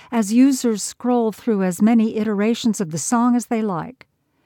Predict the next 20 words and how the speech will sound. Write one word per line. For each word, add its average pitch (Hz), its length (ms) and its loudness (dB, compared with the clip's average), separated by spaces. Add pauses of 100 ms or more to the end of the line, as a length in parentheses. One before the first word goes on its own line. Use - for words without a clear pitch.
(280)
As 240 160 -2
of 254 180 2
early 285 320 2
October, 196 720 -4 (420)
videos 233 560 4 (100)
identified 196 960 -2
with 170 220 -6
the 180 80 -10 (160)
hashtag 214 600 -4
Grace 202 340 -2
Kelly 208 480 -2 (280)
had 214 280 -4
over 196 300 2
one 240 300 6
hundred 196 480 0
eighty 226 280 -2
million 202 500 2
views. 175 640 -8 (880)
On 294 300 4
TikTok, - 760 -6